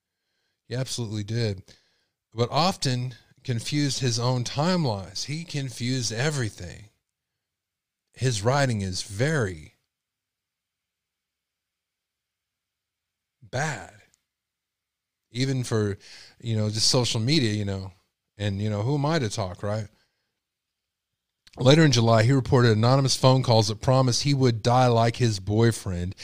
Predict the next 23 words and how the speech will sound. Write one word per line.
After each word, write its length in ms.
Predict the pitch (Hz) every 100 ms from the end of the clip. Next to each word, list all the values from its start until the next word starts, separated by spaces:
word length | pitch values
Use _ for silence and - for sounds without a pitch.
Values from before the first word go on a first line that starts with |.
| - - -
and 80 | 98
accused 480 | 117 160 147 - -
Sandy 360 | - 151 139 131
Smith 400 | - 143 139 -
of 120 | 110
harassing 640 | - 120 127 175 180 - 117
him 180 | 107 107
in 120 | 104
person. 480 | 151 202 - - - _ _ _ _ _ _ _ _
He 100 | 110
did 120 | 127
more 220 | 135 143 139
than 180 | 110
that. 320 | 127 156 98 - - - 147
Bickert 200 | 151 165
also 260 | 175 143
posted 500 | 120 143 139 - 135
a 160 | 117 104
rambling 720 | 107 147 185 175 185 190 160
Facebook 500 | - 147 156 - 117 117
update 260 | - 113 104
apparently 600 | - 165 170 139 131 117
aimed 320 | 123 123